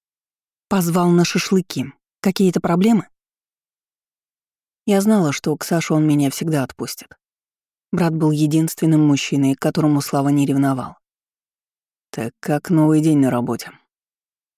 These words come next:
«У тебя появился конкурент по общему диагнозу». «Вот как?»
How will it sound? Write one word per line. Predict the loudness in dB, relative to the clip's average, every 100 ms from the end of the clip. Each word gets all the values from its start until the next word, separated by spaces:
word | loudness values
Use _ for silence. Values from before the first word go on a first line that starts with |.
| _
«У | -2
тебя | 0 0
появился | 2 2 2 -2 -2
конкурент | 0 0 2 2 2 0
по | -2
общему | -2 -2 -2 0 2
диагнозу». | 2 0 0 -2 -4 -14 _ _ _ _ _ _ _ _
«Вот | -4 -2 -6
как?» | -6 -8 -8